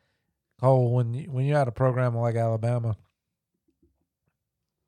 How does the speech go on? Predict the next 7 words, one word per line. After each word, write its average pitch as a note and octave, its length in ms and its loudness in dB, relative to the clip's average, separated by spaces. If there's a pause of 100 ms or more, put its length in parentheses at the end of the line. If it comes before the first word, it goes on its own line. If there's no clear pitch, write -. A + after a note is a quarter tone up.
(360)
somebody A#2+ 360 0
goes A2 200 0
down, A#2+ 260 2
somebody A2 300 -2
just G#2+ 200 -6
steps - 300 -12
up. G#2+ 200 -16